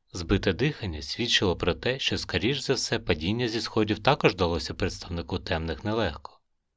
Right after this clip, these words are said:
До того ж, падав Морок за відсутності шолому, але навіть попри це, на відміну від свого опонента, наразі перебував у куди вигіднішому положенні,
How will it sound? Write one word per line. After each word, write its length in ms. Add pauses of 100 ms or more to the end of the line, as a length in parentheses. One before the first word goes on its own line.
(320)
До 140
того 280
ж, 140
падав 360
Морок 320
за 120
відсутності 640
шолому, 580 (580)
але 180
навіть 380
попри 320
це, 300
на 160
відміну 420
від 160
свого 320
опонента, 760
наразі 440
перебував 560
у 80
куди 260
вигіднішому 720
положенні, 680